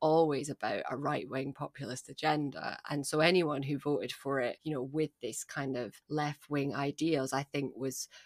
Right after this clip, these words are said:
was very misled into what their vote was actually gonna be used for. But I think that, for example, Yanis Varoufakis's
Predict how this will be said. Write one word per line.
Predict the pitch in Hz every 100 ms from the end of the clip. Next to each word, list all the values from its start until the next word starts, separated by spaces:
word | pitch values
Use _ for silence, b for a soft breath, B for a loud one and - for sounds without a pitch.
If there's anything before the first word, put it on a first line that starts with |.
| B B -
was | 156
very | 135 156 147
misled | 147 151 139 - 151 202 170 127 123
into | 131 135 143
what | 139 127
their | - 139
vote | 139 147 135
was | 131
actually | 117 - - 135
gonna | 131 131
be | 131 139
used | 135 151 180 160 -
for. | - 190 87 - - -
But | 147
I | 143
think | 156 175 156 196
that, | 151 110 -
for | 165
example, | 147 151 147 147 151 143 143 - -
Yanis | 175 170 170
Varoufakis's | - 160 151 - 185 - 190 - 160 147 147 -